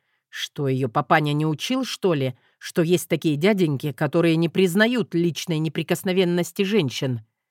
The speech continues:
Вдавливаю в пол педаль газа, бросаю мобилу на сиденье. Пашка разоряется в трубке так громко,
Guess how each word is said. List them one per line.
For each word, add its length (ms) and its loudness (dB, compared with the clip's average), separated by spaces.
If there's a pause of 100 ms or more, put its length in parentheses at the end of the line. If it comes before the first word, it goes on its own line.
(440)
Вдавливаю 720 0
в 140 -10
пол 220 0
педаль 420 -2
газа, 480 -2 (360)
бросаю 480 0
мобилу 420 0
на 120 -2
сиденье. 680 -2 (600)
Пашка 400 0
разоряется 600 0
в 80 -8
трубке 380 -2
так 260 -4
громко, 560 -2